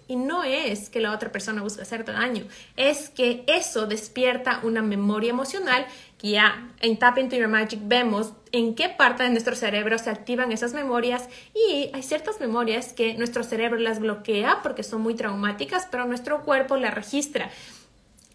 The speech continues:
Y nos hace que tengamos ciertas reacciones y que repitamos ciertos patrones.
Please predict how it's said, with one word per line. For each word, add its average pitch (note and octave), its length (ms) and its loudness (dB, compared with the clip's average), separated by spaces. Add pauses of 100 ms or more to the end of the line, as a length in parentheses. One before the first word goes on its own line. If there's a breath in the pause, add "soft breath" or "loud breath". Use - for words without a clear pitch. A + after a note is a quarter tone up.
Y D#4 100 6
nos C#4+ 340 4
hace F4 340 8
que C4 100 6
tengamos A#3 500 4
ciertas B3 300 4
reacciones A#3+ 680 2
y C4 100 -2
que B3 100 -2
repitamos A3+ 840 2
ciertos A3+ 440 0
patrones. G#3+ 600 0